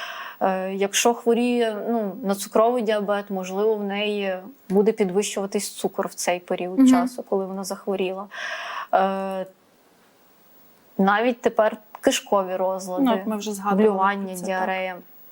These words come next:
Speaker 1: Що треба робити? Та треба звертатись чи в лікарню до нас. У нас є приймальне відділення, у нас, е, є лікарі, які проконсультують і, е, зроблять, е, тести, і покладемо, і полікуємо.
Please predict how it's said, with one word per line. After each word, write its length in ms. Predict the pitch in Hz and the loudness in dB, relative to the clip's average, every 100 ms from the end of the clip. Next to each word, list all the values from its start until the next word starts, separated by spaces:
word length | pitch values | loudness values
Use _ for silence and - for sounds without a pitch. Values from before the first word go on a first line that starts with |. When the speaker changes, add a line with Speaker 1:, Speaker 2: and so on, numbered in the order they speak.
| - - - _ - - - - - - - | -20 -20 -20 _ -20 -16 -14 -12 -12 -12 -4
Speaker 1:
Що 200 | - 254 | 2 4
треба 300 | 262 247 254 | 4 4 4
робити? 420 | 233 277 359 262 - _ | 4 4 2 -2 -4 _
Та 100 | 208 | -2
треба 460 | 202 233 254 247 262 | 2 2 2 2 2
звертатись 600 | 240 240 254 262 262 - | 0 2 0 2 -2 -2
чи 180 | - 240 | 0 2
в 60 | |
лікарню 560 | 262 254 220 214 214 220 | 2 2 0 0 -2 -2
до 140 | 220 | 0
нас. 460 | 208 190 202 - - | 2 2 0 -4 -2
У 40 | |
нас 240 | 202 226 233 | -2 2 0
є 80 | |
приймальне 520 | 220 220 208 208 226 220 | 2 0 2 0 0 -4
відділення, 880 | 202 185 226 214 208 196 190 190 185 | -4 0 2 2 -2 -6 -6 -8 -10
у 200 | 185 190 | -10 -4
нас, 500 | 196 196 208 - - | 2 2 2 -4 0
е, 360 | 208 196 190 190 190 185 | 0 2 -4 -6 -8 -6
є 200 | 185 214 | 2 4
лікарі, 380 | 226 - 208 214 202 | 4 2 2 2 0
які 320 | 196 220 214 | -2 -2 0
проконсультують 1200 | 214 208 226 220 233 - - 196 190 185 - - | 0 0 0 0 0 0 0 0 -2 -6 -10 -6
і, 340 | 202 202 202 202 - - - - | -2 0 0 -4 -8 -16 -18 0
е, 80 | 190 | 0
зроблять, 680 | 175 202 214 220 220 220 - | 2 2 2 2 0 0 0
е, 520 | 196 196 190 185 185 190 | 2 2 -2 -4 -6 -2
тести, 560 | 196 196 196 - - 202 | 0 2 0 -2 2 2
і 440 | - - 202 214 - | 2 -2 -2 -2 -4
покладемо, 760 | 208 214 202 208 208 196 196 | 0 2 2 2 0 -4 -4
і 140 | - 208 | -4 0
полікуємо. 920 | - 226 220 - 208 190 190 190 | 2 2 2 4 4 4 -2 -6